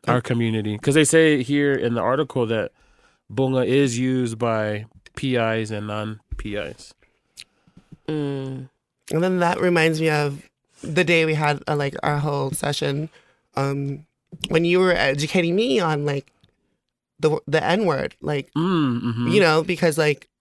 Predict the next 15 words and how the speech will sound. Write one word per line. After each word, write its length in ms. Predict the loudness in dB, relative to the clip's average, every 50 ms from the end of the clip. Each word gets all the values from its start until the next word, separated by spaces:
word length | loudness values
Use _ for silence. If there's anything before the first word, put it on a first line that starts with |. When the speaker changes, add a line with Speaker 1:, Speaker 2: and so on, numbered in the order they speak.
| _ _ _ _ _ _ _ _ _ _ _ _ _ _ -2
Speaker 1:
I 80 | 0
mean, 160 | 0 2 0 0
I'm 100 | 0 0
not 120 | -2 -2
gonna, 300 | 0 0 0 0 0 -4 -12 _ _ _ _ _ _ _ _ _ _ _
I'm 100 | 2 4 4
not 120 | 4 4
gonna 240 | 6 6 6 6 6
be, 600 | 4 2 4 4 4 4 4 4 2 2 0 -2 -8 _ _ _ _ _ _ _ _ _
what 140 | _ -2 -2
is 160 | -2 -4 -6
the 80 | -6 -6
word? 320 | -8 -8 -8 -10 -12 -14 -16 -20 _ _ _ _ _ _ _ _ _ _ _ _
Speaker 3:
Ignorant? 360 | -4 -2 0 -2 -2 -4 -6 -10 _ _
Speaker 1:
Yeah, 240 | 2 2 2 2 0